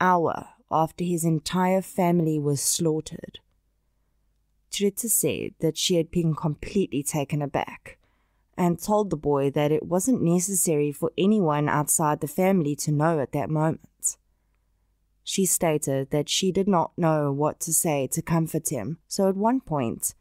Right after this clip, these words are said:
she had told him that there was always the hope that perhaps someone had survived and they should wait to hear from the police. He looked up at her and said in a monotone, "No, Tannie, they're all definitely dead,"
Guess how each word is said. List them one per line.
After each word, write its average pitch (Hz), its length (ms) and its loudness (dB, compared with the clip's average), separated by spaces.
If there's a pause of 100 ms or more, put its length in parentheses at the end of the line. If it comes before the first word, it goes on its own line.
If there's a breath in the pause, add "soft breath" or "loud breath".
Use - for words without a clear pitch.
(380)
she - 160 0
had 226 100 2
told 226 300 2
him 220 200 4
that 170 420 0
there 196 100 4
was 190 160 0
always 175 440 2
the 208 100 0
hope 147 420 -2
that 147 320 -2
perhaps 170 400 0
someone 151 380 0
had 147 240 -4
survived 156 760 -2
and 160 280 0
they 156 160 2
should 156 320 0
wait 170 240 0
to - 120 -6
hear 165 280 2
from 135 200 -4
the 135 80 0
police. - 680 -2 (1200)
He 175 160 0
looked 160 260 0
up 160 220 -2
at 170 80 2
her 131 320 -2 (140)
and 170 180 2
said 165 260 2
in 156 140 2
a 151 60 2
monotone, 143 800 -2 (800)
"No, 233 260 2
Tannie, 151 520 -4 (260)
they're 185 120 2
all 190 200 2
definitely 151 580 -2
dead," 135 380 -4